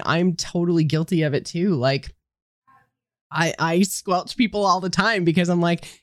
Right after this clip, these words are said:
"You can emote me once or twice and totally throw off my game for the next, like, three matches." <laughs> Like, I am super, super guilty of it,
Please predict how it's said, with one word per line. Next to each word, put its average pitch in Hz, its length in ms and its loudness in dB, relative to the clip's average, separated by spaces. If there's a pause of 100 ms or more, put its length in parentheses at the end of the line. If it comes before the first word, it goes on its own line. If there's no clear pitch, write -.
(140)
"You 277 220 0
can 320 340 0
emote 302 400 2
me 233 140 2
once 254 280 2
or 247 80 0
twice 254 440 2
and 196 380 0
totally 247 500 2
throw 240 300 0
off 240 200 0
my 202 120 0
game 202 300 2
for 190 120 0
the 180 100 2
next, 180 240 -2
like, 175 280 0
three 202 260 2
matches." 202 800 0
<laughs> 339 200 0
Like, 202 280 0 (220)
I 269 160 0
am 247 160 4
super, 240 480 0
super 220 360 -2
guilty 190 440 0
of 143 140 2
it, 139 220 0